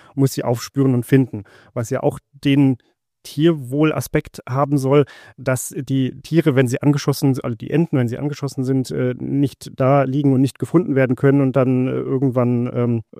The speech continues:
ja, daran verrecken, sondern dass dann der Jagdhund sie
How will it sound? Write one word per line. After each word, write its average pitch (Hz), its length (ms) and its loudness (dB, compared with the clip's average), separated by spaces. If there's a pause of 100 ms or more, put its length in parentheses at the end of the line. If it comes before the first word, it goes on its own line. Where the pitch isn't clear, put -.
(180)
ja, 131 180 0
daran 127 280 -2
verrecken, 127 420 -4
sondern 117 260 -2
dass 117 160 -4
dann 117 160 -4 (160)
der 135 140 4
Jagdhund 131 340 2
sie 127 240 -2